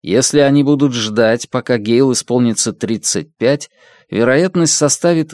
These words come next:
один к тремстам для синдрома Дауна и один к ста семидесяти девяти для генетических заболеваний в целом.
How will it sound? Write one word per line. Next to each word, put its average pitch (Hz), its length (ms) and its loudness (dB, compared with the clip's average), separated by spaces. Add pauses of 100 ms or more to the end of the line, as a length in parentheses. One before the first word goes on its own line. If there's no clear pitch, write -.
(100)
один 139 340 0
к 156 100 -10
тремстам 139 720 -2
для 101 140 -4
синдрома 110 520 0
Дауна 147 520 2 (260)
и - 80 -4
один 147 300 0
к - 40 -6
ста 139 260 2
семидесяти 123 580 -2
девяти 120 460 -2
для 120 180 0
генетических 117 840 -2
заболеваний 117 680 0
в - 80 -6
целом. - 520 -4